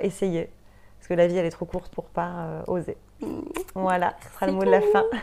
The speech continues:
Speaker 1: <laughs>
Speaker 2: Eh bien, je vous invite à découvrir la première interview que nous avions réalisée avec Camille il y a, tu as dit, ouais, il y a
Speaker 1: Deux ans
Speaker 2: deux
Speaker 1: et
Speaker 2: ans et
Speaker 1: demi.
Speaker 2: demi. Oui,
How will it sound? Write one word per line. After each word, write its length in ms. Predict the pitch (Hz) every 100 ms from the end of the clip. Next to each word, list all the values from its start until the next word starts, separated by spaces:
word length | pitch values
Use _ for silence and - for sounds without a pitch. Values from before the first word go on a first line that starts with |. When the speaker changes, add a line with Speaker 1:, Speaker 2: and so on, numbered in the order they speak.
| -
Speaker 1:
<laughs> 220 | 226 - 247 - - -
Speaker 2:
Eh 100 | 262
bien, 880 | 214 233 247 233 214 214 202 190 202
je 100 | -
vous 180 | 330 339
invite 400 | 330 285 302 - - -
à 100 | 233
découvrir 520 | 247 311 302 269 311 -
la 220 | 233 202
première 520 | - - 381 370 359
interview 400 | 311 277 269 247
que 100 | 254
nous 80 | 240
avions 240 | 214 220 214
réalisée 380 | 220 214 214
avec 200 | 262 233
Camille 520 | - 226 220 240 254 -
il 80 | 220
y 60 | 214
a, 160 | 208
tu 180 | 208 -
as 60 | 208
dit, 120 | - -
ouais, 60 |
il 40 | 220
y 40 |
a 40 | 214
Speaker 1:
Deux 60 |
ans 40 | 233
Speaker 2:
deux 60 |
Speaker 1:
et 20 |
Speaker 2:
ans 40 | 226
et 80 | 233
Speaker 1:
demi. 160 | 254 269
Speaker 2:
demi. 60 | - - - - -
Oui, 100 | 285